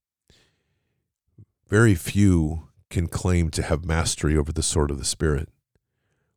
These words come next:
We talk a big game, but we really don't have it. And even in understanding this true complexities and dimension of the sword of steel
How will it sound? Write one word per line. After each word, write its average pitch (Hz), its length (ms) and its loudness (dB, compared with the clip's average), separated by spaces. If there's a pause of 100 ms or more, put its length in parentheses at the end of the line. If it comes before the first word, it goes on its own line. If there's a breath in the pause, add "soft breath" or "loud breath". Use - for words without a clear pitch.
We 76 140 -8
talk - 360 -4
a - 60 -2
big 67 240 -4
game, 67 320 -10 (2250)
but 73 120 -6
we 80 100 0
really 85 260 2
don't 78 240 -2
have 71 240 -4
it. - 140 -10 (1600)
And 92 120 2
even 95 220 4
in 87 100 2
understanding 92 720 0
this - 280 -2
true 87 240 -2
complexities 85 1080 -2
and 80 280 -2
dimension 78 640 -2
of 69 80 -4
the 69 60 -6
sword 78 300 0
of 73 80 -4
steel 80 540 -2